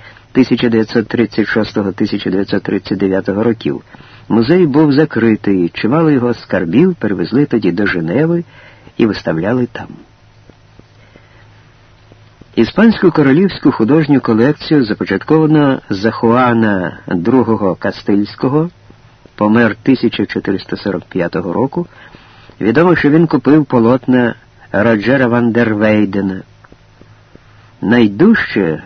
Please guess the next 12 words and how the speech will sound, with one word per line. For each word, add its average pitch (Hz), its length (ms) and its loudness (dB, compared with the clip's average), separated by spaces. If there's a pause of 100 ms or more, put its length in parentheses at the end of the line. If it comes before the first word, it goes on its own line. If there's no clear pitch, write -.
(120)
посприяли 110 760 0
її 101 380 0
збільшенню 90 720 -2
Карл 90 400 -4
п'ятий 151 520 0
і 120 80 -6
Філіп 123 440 0 (140)
другий, 95 520 0 (400)
покровителі 104 800 0
Тиціана, 107 680 -2 (680)
Філіп 170 320 2
четвертий, 117 800 0